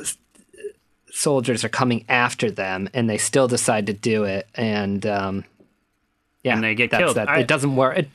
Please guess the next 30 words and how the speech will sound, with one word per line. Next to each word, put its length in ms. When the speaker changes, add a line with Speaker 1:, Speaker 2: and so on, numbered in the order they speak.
Speaker 1:
and 140
they 80
don't, 300
doesn't 260
work 240
out 120
Speaker 2:
Yeah, 100
Speaker 1:
well. 100
Speaker 2:
I 140
had, 260
I 160
had 160
that 160
as 80
an 80
honorable, 300
well, 80
I 80
had 160
the, 180
the 120
Durand 400
capture 520
as 180
an 60
honorable 400
mention. 460
So 180
basically 580
what, 260